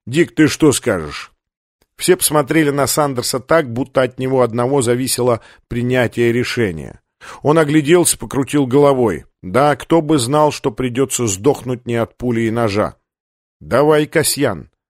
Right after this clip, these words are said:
Ганимед упал на пиратские корветы, как орел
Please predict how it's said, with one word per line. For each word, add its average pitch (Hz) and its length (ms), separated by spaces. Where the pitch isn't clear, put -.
Ганимед 190 580
упал 175 440
на 160 100
пиратские 139 720
корветы, 147 640
как 151 260
орел 160 640